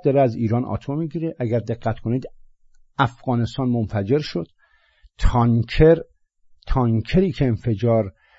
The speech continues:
توش به وجود اومد، هنوز هیچ نهادی، هیچ کشوری، حتی تو یه خیابون خیلی ساده است، تمام اونجا دوربینه،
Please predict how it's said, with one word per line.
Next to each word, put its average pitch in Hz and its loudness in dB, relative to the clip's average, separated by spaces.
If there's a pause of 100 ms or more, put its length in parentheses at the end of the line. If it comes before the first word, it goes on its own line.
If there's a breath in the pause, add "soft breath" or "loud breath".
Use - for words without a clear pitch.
(160)
توش - -4
به 123 2
وجود 110 2
اومد، 131 2
هنوز 151 2
هیچ 160 -6
نهادی، 139 -2
هیچ 143 -10
کشوری، 143 -2
حتی 180 0
تو - 0
یه 190 6
خیابون 151 4
خیلی 214 0
ساده 135 4
است، 117 0
تمام 240 6
اونجا 170 6
دوربینه، 113 2